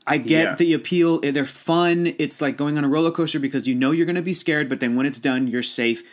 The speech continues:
Speaker 1: That's why people love horror movies, along with other reasons. But I think, for example, I think that The Exorcist is the greatest horror film of all time, and I think it is a, an incredibly well-made movie. It deserves,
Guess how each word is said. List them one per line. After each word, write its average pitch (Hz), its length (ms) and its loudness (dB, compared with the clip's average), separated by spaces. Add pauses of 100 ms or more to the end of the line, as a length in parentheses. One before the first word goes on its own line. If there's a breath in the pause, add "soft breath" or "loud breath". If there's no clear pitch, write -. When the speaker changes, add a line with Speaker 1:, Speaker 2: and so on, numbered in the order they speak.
(300 loud breath)
Speaker 1:
That's 123 200 -2
why 127 100 0
people 113 280 -4
love 110 180 -2
horror 120 240 -2
movies, 92 460 -6
along 117 360 -2
with 110 260 -4 (100)
other 127 220 0
reasons. 165 400 0
But 131 200 -4
I 151 180 0
think, 147 380 -2 (440 loud breath)
for 147 80 0
example, 156 260 2
I 160 80 4
think 160 200 0
that 147 120 -2
The 139 140 0
Exorcist 147 500 -2
is 113 140 -2
the 120 80 0
greatest 127 520 0
horror 120 360 0
film 117 320 -4
of 98 80 -8
all 98 120 -4
time, 170 440 -2
and 123 120 2
I 113 60 0
think 117 240 -4
it 113 80 -2
is 110 320 -2
a, 104 260 -4 (360 loud breath)
an 120 100 0
incredibly 123 720 0
well-made 104 720 -2
movie. 123 560 0
It 107 160 -4
deserves, 107 640 -4